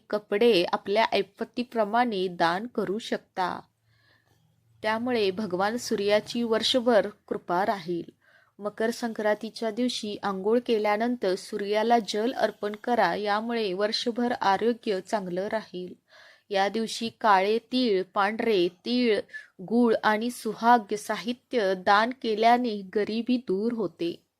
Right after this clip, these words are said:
मकर संक्रांतीच्या दिवशी गाईच्या तुपात पांढरे तीळ मिसळून देवी लक्ष्मी किंवा श्री सुक्ताचे हवन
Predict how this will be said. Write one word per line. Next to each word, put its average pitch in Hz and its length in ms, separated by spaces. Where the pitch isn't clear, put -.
मकर 185 320
संक्रांतीच्या 208 760
दिवशी 208 600
गाईच्या 208 540
तुपात 214 360
पांढरे 202 340
तीळ 220 300
मिसळून 220 520
देवी 208 380
लक्ष्मी 233 560
किंवा 208 260
श्री 233 300
सुक्ताचे 220 600
हवन 196 400